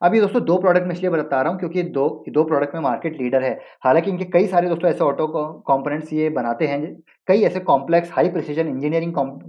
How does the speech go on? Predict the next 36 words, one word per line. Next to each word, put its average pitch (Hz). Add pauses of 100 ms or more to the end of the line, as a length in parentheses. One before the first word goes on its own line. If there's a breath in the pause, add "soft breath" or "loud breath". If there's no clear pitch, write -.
(200)
कंपोनेंट 151
ये 156
बनाते 131
हैं -
जो 156
कि 156
ग्लोबली 139
ये 165
सप्लाई 127
करते 131
हैं, 117 (200)
उसमें 202
भी 196
अच्छी 165
खासी 143
उनकी 135
presence 120
है। 117 (1500 loud breath)
Starter 170
motors 190
में 202
आप 190
देखिए 180 (840)
टू 165
पॉइंट 170
फ़ाइव 160
परसेंट 165
का 165
market 151
share, 147
twenty 143
में 147
थ्री 160
परसेंट 147
का, 143 (340)
फिर 220